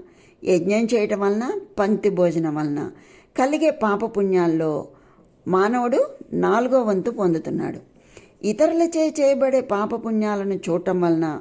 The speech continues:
వేరే వాళ్ళు చేసే ఉంటాయి కదా, అవి చూడటం వలన, వినడం వలన, వాటిని తలుచుకోవటం వలన, ఆ విధంగా చేయటం వలన ఏమవుతోంది? అందులోని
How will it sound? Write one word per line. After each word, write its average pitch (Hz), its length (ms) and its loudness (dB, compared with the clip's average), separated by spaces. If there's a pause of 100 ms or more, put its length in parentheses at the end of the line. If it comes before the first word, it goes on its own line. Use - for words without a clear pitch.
(100)
వేరే 233 260 2
వాళ్ళు 226 360 0
చేసే 196 400 0 (260)
ఉంటాయి 190 260 -2
కదా, 247 340 -6
అవి 208 360 -2
చూడటం 196 340 -2
వలన, 208 320 0 (720)
వినడం 196 500 2
వలన, 247 420 0
వాటిని 220 500 0
తలుచుకోవటం 190 720 -2
వలన, 156 420 0 (1120)
ఆ 214 120 2
విధంగా 220 380 0
చేయటం 226 340 0
వలన 233 140 -4
ఏమవుతోంది? 233 720 -2
అందులోని 269 760 2